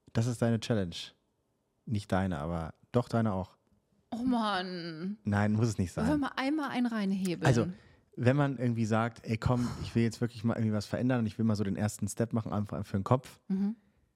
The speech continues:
Speaker 1: Nichts, nicht saufen, kein Alkohol trinken. Und dann, wenn man spät ins Bett geht, ja, dann ist dann auch okay an Silvester, aber versuchen auch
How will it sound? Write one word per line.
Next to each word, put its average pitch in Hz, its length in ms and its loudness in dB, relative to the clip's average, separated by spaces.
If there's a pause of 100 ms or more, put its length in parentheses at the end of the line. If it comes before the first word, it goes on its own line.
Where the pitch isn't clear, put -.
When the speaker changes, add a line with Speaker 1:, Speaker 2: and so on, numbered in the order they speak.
(1200)
Speaker 1:
Nichts, - 560 0 (500)
nicht 123 200 4
saufen, 120 460 2
kein 113 180 2
Alkohol 120 320 0
trinken. 127 500 -2 (640)
Und 104 200 2
dann, 113 300 2 (100)
wenn 107 100 2
man 110 100 4
spät - 140 0
ins 98 100 0
Bett 107 180 -2
geht, 101 180 -2
ja, 98 300 2
dann 87 220 -2 (580)
ist - 340 -8
dann 95 200 0
auch 98 100 0
okay 107 240 -4
an 101 80 0
Silvester, 98 380 -4
aber 92 180 -4
versuchen 104 360 -4
auch 95 280 -4